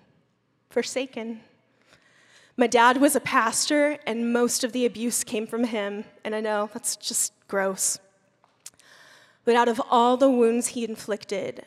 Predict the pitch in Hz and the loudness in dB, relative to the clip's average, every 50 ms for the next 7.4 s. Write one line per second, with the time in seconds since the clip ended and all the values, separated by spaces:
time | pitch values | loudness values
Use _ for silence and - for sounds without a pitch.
0 | _ _ _ - 233 226 220 208 208 208 214 226 226 240 240 240 - - 269 - | _ _ _ 0 2 2 2 0 -2 -2 -2 -2 -2 -2 -2 -2 -2 -2 -2 -4
1 | - - - 240 226 233 - - 202 175 208 208 202 - - - - 226 - - | -4 -4 -2 -2 -2 -2 -4 -10 -8 -8 -8 -12 -12 -12 -12 -12 -12 -8 -6 -6
2 | - - - - - - _ _ _ _ _ _ _ _ _ _ _ _ _ _ | -6 -6 -6 -10 -14 -16 _ _ _ _ _ _ _ _ _ _ _ _ _ _
3 | - - 220 240 233 208 208 208 196 202 202 214 220 220 220 226 226 233 214 - | -6 4 4 6 6 6 2 0 0 -2 0 0 0 2 2 0 0 0 -2 -4
4 | - - 220 - - - 233 214 - - - - - 202 196 190 - - - 220 | -4 -4 -4 -6 -6 -8 -10 -6 -4 -4 -4 -2 -2 -2 -2 -2 -4 -8 -6 -6
5 | 208 185 208 196 - - - 240 220 208 - - - 208 196 196 196 196 196 196 | -4 -2 -2 -4 -4 -6 -8 -8 -8 -8 -10 -8 -6 -4 -4 -4 -6 -6 -6 -8
6 | 196 - - - 190 196 185 185 180 196 185 190 196 - - - 208 190 170 160 | -10 -10 -12 -12 -10 -8 -8 -8 -8 -10 -10 -10 -12 -14 -12 -12 -10 -10 -10 -10
7 | - - - 147 - 233 - | -12 -14 -16 -18 -18 -18 -20